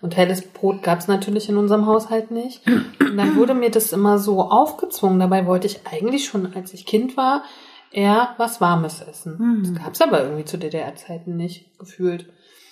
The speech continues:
Speaker 1: So, und dann wurde mir so ein bisschen das Brot verleidet. Und dann gab's, gibt's den zweiten Faktor, ich bin überhaupt kein Frühstücksmensch. Ich brauche
Speaker 2: Hm,
Speaker 1: diese
Speaker 2: okay.
Speaker 1: Mahlzeit Frühstück nicht.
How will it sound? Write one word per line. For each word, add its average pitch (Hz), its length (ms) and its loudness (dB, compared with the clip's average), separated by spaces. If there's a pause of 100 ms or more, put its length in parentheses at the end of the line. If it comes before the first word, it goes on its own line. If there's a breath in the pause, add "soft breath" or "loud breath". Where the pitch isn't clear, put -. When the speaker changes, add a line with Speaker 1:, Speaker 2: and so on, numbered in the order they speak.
(220 soft breath)
Speaker 1:
So, - 140 -12
und 180 300 -4
dann 208 340 2
wurde 233 180 4
mir 220 200 4
so 208 80 0
ein 214 40 2
bisschen 233 280 0
das 226 140 -4
Brot 254 300 2
verleidet. 170 600 -2
Und 170 160 -4
dann 214 160 2
gab's, 269 360 0
gibt's - 400 -4
den 180 240 0
zweiten 233 520 0
Faktor, 277 380 -4
ich 233 100 -6
bin 196 200 -2
überhaupt 214 480 0
kein 226 120 -10
Frühstücksmensch. 180 840 -8
Ich - 120 -20
brauche 214 500 2 (160)
Speaker 2:
Hm, 226 300 4
Speaker 1:
diese 190 260 2
Speaker 2:
okay. 180 80 2
Speaker 1:
Mahlzeit 233 640 4
Frühstück - 680 -4
nicht. 170 340 -6